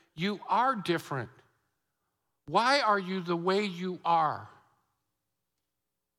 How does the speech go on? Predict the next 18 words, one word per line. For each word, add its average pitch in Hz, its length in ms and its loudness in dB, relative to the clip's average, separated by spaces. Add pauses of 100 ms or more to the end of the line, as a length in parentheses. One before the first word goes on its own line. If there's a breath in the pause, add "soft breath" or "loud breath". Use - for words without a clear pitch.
(1160)
And 147 160 -2
you 147 160 -2
would 139 160 -6
say, 135 400 -6 (720)
"Um, 123 360 -12
I'm 143 440 -8
following 156 500 -2
God's 208 420 0
way, 117 240 -10 (1000)
as 135 200 -10
we 147 120 -4
know 160 200 0
through 156 240 -4
Jesus 165 520 -4
Christ - 680 -4 (160)
and 139 200 -6
his 143 240 -4
word." 131 380 -8